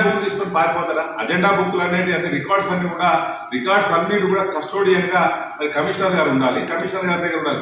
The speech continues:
కమిషనర్ గారు కూడా మరి కాంగ్రెస్ ఆదేశాలను పాటిస్తూ ఒక కాంగ్రెస్ నాయకుడిలాగా పారిపోతా ఉన్నాడు. ఇలా మాకు జరిగేది కాదు, ప్రజల కోసం మీ విధానాలను ఎండగట్టడం కోసం ఇవాళ మేము సమావేశానికి హాజరైతే మరి మీరు పారిపోయిన విధానం మాత్రం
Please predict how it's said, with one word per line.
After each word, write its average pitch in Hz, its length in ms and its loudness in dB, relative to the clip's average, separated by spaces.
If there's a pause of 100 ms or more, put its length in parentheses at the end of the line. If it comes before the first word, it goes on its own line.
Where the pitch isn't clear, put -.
కమిషనర్ 196 320 -4
గారు 175 180 0
కూడా 175 420 0 (180)
మరి 151 400 0 (160)
కాంగ్రెస్ 196 480 2 (300)
ఆదేశాలను 180 600 2
పాటిస్తూ 156 380 0
ఒక 143 220 0
కాంగ్రెస్ 170 440 0
నాయకుడిలాగా 156 840 0
పారిపోతా 170 460 2
ఉన్నాడు. 151 300 0 (340)
ఇలా 165 100 -2
మాకు 202 380 2
జరిగేది 190 360 4
కాదు, 180 180 2
ప్రజల 190 360 0
కోసం 190 460 -2 (360)
మీ 160 160 0
విధానాలను 196 720 4
ఎండగట్టడం 175 520 0
కోసం 160 260 -6
ఇవాళ 156 260 0 (340)
మేము 139 100 -2
సమావేశానికి 165 600 0
హాజరైతే 147 640 2 (240)
మరి 131 80 -2
మీరు 139 280 -2
పారిపోయిన 185 460 2
విధానం 160 440 0
మాత్రం 147 520 -2